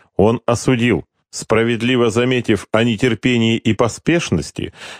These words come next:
как о качествах, способных насторожить кого угодно – даже милягу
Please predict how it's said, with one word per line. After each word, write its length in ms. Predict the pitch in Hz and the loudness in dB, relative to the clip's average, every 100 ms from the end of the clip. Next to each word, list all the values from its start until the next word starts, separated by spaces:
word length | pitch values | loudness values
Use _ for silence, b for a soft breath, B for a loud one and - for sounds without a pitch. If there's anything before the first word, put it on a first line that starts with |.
| B | B
как 280 | - 147 - | -4 -4 -2
о 120 | 151 | -2
качествах, 640 | - 151 147 151 - 139 | 0 -2 -2 -6 -2 -4
способных 800 | - - 139 - 113 123 120 123 127 | -4 -2 -2 0 0 2 0 0 -2
насторожить 680 | 117 - 120 123 120 127 | 0 0 0 0 0 -2
кого 360 | - 131 139 135 | -2 0 0 0
угодно – 460 | 139 147 98 64 - _ _ _ - | 0 0 0 -8 -16 _ _ _ -10
даже 480 | - 160 185 156 151 | -2 0 0 -2 0
милягу 640 | 147 135 123 147 123 | 0 0 0 0 -4